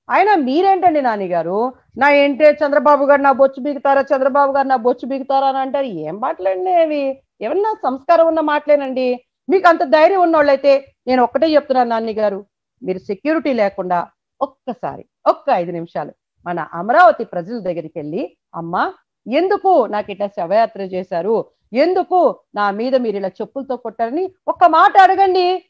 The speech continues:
ఏం బీగుతారో, ఏం చేస్తారో మన కళ్ళతో మనం చూస్తాం కదా. మీ ధైర్యం ఎంతో, దమ్ము ఎంతో అప్పుడే తెలిసిపోతుంది కదా. దానికి పోయి ఎందుకండి, ఆయన ముందు బచ్చాగా ఉన్నానని మీరే చెప్తున్నారు.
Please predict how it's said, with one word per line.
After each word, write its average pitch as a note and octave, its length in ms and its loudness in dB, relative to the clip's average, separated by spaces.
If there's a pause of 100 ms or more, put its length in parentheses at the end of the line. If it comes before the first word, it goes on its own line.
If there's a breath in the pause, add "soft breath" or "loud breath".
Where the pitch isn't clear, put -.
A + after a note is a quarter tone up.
(280)
ఏం E4+ 320 4
బీగుతారో, E4 640 4
ఏం D#4+ 340 0
చేస్తారో D4+ 480 2
మన C4+ 160 0
కళ్ళతో C#4+ 380 2
మనం C4+ 260 -4
చూస్తాం D4 380 -2
కదా. C#4+ 340 2 (260 soft breath)
మీ D4 100 0
ధైర్యం D4 400 4
ఎంతో, F4 200 4
దమ్ము D4+ 340 2
ఎంతో E4+ 220 4
అప్పుడే D#4+ 340 2
తెలిసిపోతుంది F4 580 -2
కదా. E4 360 4 (680)
దానికి B3 640 2
పోయి F#3 340 -2
ఎందుకండి, G#3+ 760 -4 (180)
ఆయన A3 260 2
ముందు B3 220 -2
బచ్చాగా C#4 840 2
ఉన్నానని C4 420 0
మీరే A3 240 -2
చెప్తున్నారు. F3+ 640 -6